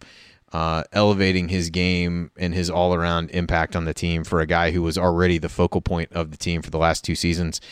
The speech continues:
is, uh, i-, is, is really exciting to me. So clean sweep for that one.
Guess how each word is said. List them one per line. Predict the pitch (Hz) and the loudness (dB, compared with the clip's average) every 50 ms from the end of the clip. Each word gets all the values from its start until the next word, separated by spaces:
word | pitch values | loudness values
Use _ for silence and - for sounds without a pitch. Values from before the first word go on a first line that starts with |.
| - - - - - _ | -20 -20 -20 -20 -14 _
is, | - 85 82 76 76 82 | 0 0 0 2 2 2
uh, | 82 78 76 76 73 78 80 - _ _ | 2 2 2 2 0 -2 -4 -8 _ _
i-, | 82 95 - | -2 0 2
is, | - 98 87 80 78 78 - - | 4 2 2 2 0 -4 -6 -2
is | - 95 82 80 | -2 -2 0 0
really | 85 90 90 82 76 73 | 2 2 2 2 2 0
exciting | 76 - - - 76 76 76 71 | -2 -2 -2 -2 -2 -2 -4 -6
to | - - | -6 -4
me. | 76 76 71 | -4 -4 -4
So | - - - 80 73 - - _ - - - - - - - - - - _ _ _ _ _ _ _ _ _ _ _ - _ _ _ | -4 -2 -2 -2 -2 -2 -6 _ -20 -18 -16 -16 -16 -16 -18 -18 -20 -20 _ _ _ _ _ _ _ _ _ _ _ -20 _ _ _
clean | - - 147 147 147 139 | -4 0 2 2 2 2
sweep | - - 139 139 135 135 131 | 0 2 4 4 4 4 2
for | - - 123 | 0 0 2
that | 117 117 113 101 | 4 4 4 4
one. | 110 113 110 107 107 107 98 | 4 4 4 4 2 0 -4